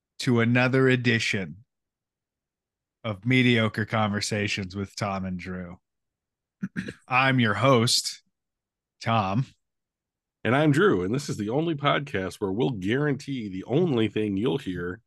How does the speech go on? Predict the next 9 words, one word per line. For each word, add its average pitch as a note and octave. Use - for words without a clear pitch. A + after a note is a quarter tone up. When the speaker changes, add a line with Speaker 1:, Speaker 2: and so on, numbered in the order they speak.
Speaker 2:
is A2+
mediocrity. G2
Speaker 1:
You're E4+
a F3
host D3
too, C#3
right? D3+
Speaker 2:
Uh, F2+
yeah. F2